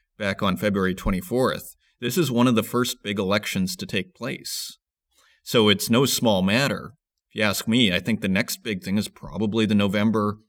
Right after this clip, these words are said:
congressional elections. Let's see what happens there. Again, it's,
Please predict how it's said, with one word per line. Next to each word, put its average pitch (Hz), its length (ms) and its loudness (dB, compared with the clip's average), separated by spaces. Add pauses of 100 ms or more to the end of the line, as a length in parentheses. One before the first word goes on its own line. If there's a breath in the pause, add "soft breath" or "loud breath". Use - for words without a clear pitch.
(100)
congressional 107 720 -2
elections. 87 480 -6
Let's 104 160 -6
see 120 60 -4
what 110 140 -2
happens 101 420 -4
there. 123 360 -4 (640)
Again, 110 320 2
it's, 95 120 0